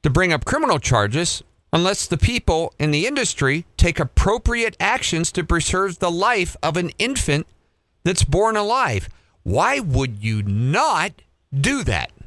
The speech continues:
A baby born alive. Now, keep in mind there was one man who wanted to give people the ability to kill their children,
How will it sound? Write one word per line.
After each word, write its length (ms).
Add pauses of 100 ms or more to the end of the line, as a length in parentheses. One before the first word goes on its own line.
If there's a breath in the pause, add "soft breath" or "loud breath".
(200)
A 100
baby 680 (440)
born 720 (320)
alive. 480 (200 soft breath)
Now, 300 (160)
keep 260
in 100
mind 260
there 140
was 340
one 460
man 300
who 160
wanted 400
to 80
give 260
people 320
the 180
ability 500
to 100
kill 340
their 240
children, 600